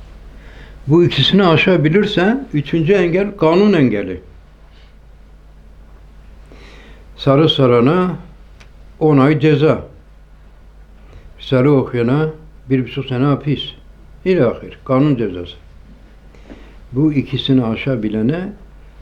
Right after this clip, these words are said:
işte keyif başlıyor. Kanunla keyif etmek. Baba yiğit ikisini aşmış.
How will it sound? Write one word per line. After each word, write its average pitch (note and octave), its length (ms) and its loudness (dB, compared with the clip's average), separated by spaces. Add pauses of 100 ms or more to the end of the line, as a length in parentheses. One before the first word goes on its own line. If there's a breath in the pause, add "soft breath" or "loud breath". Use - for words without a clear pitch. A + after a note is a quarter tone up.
(300 soft breath)
işte C#3 380 -4
keyif - 500 -2
başlıyor. F#2 500 -10 (120)
Kanunla A#2+ 540 0
keyif - 320 -4
etmek. - 580 -16 (1900 soft breath)
Baba G#2 380 -2
yiğit G#2 600 -6
ikisini A2+ 320 -10
aşmış. C3 640 -4